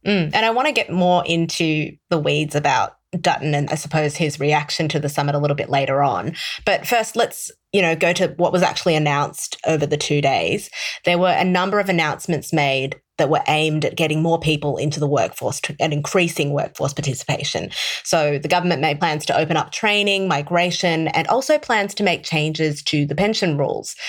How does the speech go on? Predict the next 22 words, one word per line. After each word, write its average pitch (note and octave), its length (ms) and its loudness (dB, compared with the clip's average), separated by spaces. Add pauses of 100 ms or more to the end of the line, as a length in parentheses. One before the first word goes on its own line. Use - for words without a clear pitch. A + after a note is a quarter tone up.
(240)
Let's C#4+ 240 2
start A#3+ 220 2
with A3 80 2
the G3+ 80 0
pension. D#3 600 0 (320)
Labor B3+ 320 6
announced A3+ 420 2
it D3+ 80 4
would F#3 180 0
give A3+ 180 2
people G3+ 460 4
on F3+ 240 4
the F3+ 160 2
age G3+ 340 2
and F#3+ 180 2
veterans F3 440 2
pension D#3+ 640 0
a E3+ 80 4
one-off G3+ 500 2
income E3 400 2
credit. - 400 -2
So D#3 280 4